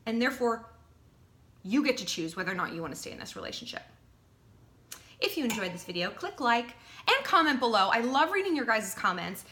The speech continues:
It's the easiest place for me to answer your questions. So please, please, please comment up a storm. I love it. And click subscribe. Gonna do new videos every Friday. And I, tell me if you like this filming situation. Filming at the YouTube studios is just such a pain in the ass. It's beautiful, but, like,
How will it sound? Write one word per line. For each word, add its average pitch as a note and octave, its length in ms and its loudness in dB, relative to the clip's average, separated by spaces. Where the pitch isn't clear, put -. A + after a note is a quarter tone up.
It's A#3+ 140 -2
the - 120 0
easiest E4 260 0
place C4+ 200 -2
for C4 80 -2
me A#3 100 2
to A3+ 80 -2
answer G#3 240 -6
your G3 60 -6
questions. F#3 380 -2
So G#3 100 -6
please, E4 300 -4
please, D4 160 -4
please A#3 200 -4
comment D#4+ 380 2
up E4+ 140 -6
a E4+ 40 -6
storm. A4 480 -2
I G4+ 160 -2
love B4 240 4
it. G#4+ 200 4
And C4+ 540 4
click - 180 -4
subscribe. A#3 580 4
Gonna C4+ 180 2
do B3 140 0
new D4+ 220 4
videos E4 440 0
every A#3+ 280 2
Friday. A3 500 2
And D#4 100 6
I, - 120 4
tell E4 180 0
me B4 80 2
if B4 100 2
you D#4 80 -4
like A#3+ 260 2
this G#3+ 360 -2
filming G#3 580 0
situation. F#3+ 600 -4
Filming F4+ 260 0
at E4+ 60 -2
the C4+ 80 -4
YouTube A#3+ 260 -2
studios G3 460 -4
is G3 200 -8
just - 340 -2
such A#3 260 0
a A#3+ 40 -6
pain G#3+ 240 -6
in G3 60 -6
the F#3 120 -6
ass. D#3+ 260 0
It's A3 100 -10
beautiful, C#4+ 540 -2
but, A3 160 -4
like, F3 300 -4